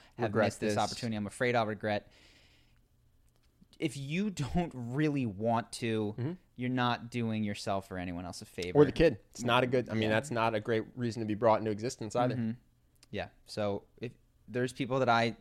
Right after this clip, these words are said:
Speaker 1: know that should <laughs> definitely have kids 'cause they're so ready to just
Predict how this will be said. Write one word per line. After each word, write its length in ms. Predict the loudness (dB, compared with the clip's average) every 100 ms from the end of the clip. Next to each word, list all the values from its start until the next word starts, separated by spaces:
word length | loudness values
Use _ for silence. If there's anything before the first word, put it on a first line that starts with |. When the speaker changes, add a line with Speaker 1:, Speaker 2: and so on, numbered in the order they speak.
| -4
Speaker 1:
know 460 | 0 0 -2 -6 -14 _ _ _ -10
that 260 | -2 -2 -2
should 320 | -8 -6 -8 -8 -12
<laughs> 100 | -6
definitely 500 | -6 -6 -8 -6 -6
have 240 | -6 -8
kids 340 | -10 -10 -10 -12
'cause 260 | -10 -8
they're 220 | -4 -4 -4
so 260 | -4 -4
ready 440 | -2 -4 -6 -12 -14
to 140 | -10 -8
just 400 | -8 -12 -14